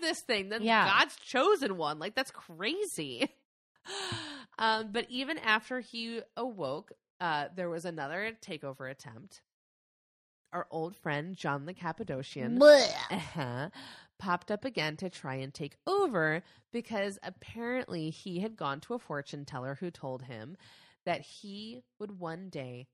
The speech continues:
Speaker 1: take up the mantle of Augustus. He said, "Awesome. That means I'll one be, one day obviously be taking over as emperor, since Augustus and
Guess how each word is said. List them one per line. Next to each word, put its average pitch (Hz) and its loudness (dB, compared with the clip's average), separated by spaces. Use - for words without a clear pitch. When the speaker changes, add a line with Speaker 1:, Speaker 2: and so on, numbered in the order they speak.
Speaker 1:
take - -10
up 180 -8
the 202 -8
mantle 147 -10
of 147 -10
Augustus. - -14
He 160 -10
said, 143 -6
"Awesome. - -12
That 175 0
means 147 -10
I'll 151 -4
one 139 -4
be, 156 -8
one 135 -8
day 156 -2
obviously 117 -8
be 143 -6
taking 143 -14
over 147 -10
as 190 -6
emperor, 135 -4
since 165 -8
Augustus 151 -6
and 135 -6